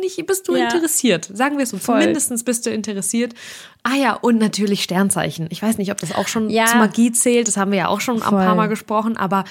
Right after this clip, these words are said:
Speaker 1: also wie oft ich schon gehört hab, "Mein Gott, du typischer Steinbock, du" und so. Ähm, und ja, und
Speaker 2: <laughs>
Speaker 1: also,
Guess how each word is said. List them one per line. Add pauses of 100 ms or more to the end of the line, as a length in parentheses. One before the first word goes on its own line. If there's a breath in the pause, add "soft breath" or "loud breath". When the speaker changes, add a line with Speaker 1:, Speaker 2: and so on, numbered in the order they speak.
(500 loud breath)
Speaker 1:
also
wie
oft (440 loud breath)
ich
schon
gehört
hab,
"Mein
Gott,
du
typischer
Steinbock,
du"
und
so. (420 loud breath)
Ähm,
und
ja,
und (140)
Speaker 2:
<laughs>
Speaker 1:
also,